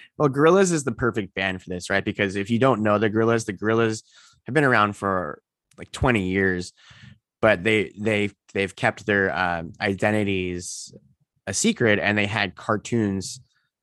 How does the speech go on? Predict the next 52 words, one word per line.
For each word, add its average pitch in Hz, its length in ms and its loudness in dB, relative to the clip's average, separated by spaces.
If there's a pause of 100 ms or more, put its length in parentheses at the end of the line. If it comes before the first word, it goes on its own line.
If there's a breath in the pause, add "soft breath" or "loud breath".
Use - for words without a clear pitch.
(120)
uh, 87 320 0 (280)
animated 107 460 0
cartoons 98 600 -2 (1160)
be 110 140 2
the 95 100 -2
characters 92 560 0
that 95 220 2
you, 87 280 -8
that, 85 240 0
uh, 85 140 0
performed. 113 440 2
And 107 100 4
even 113 160 2
in 107 180 -2
live 98 240 2
performances, 95 580 -4
right, 98 160 0 (160)
they 95 100 -4
had, 101 140 -2
like, 92 140 -6
a 90 40 -6
big 87 200 -8
screen 101 540 -2
up, 87 260 -4
and 92 100 -4
then 90 100 -6
they 92 80 -6
had 87 140 -4
a 85 40 -8
band 90 340 -6
behind 90 280 -6
the 82 40 -12
screen. 90 440 -4 (640 loud breath)
And 104 220 0
in 101 80 0
their 95 100 2
music 107 280 0
videos, 101 340 0
if 92 80 -8
you 92 100 -4
watch 92 220 0
any 92 100 -4
of 90 40 -4
their 87 100 -6
music 90 260 -4
videos, 92 260 0
right, 92 140 -2
they 90 80 -4
have 92 140 -2
the 90 60 0
different 87 280 -8
characters. 87 460 -2